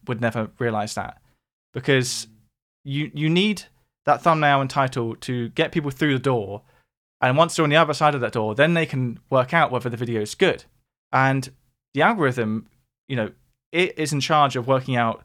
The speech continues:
what videos are good and what videos are bad and pushing the good videos to the, to the audiences.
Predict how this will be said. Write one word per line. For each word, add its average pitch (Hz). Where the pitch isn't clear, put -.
what 135
videos 139
are 127
good 117
and 117
what 123
videos 127
are 139
bad 104
and 110
pushing 120
the 127
good 135
videos 113
to 120
the, 107
to -
the 117
audiences. 117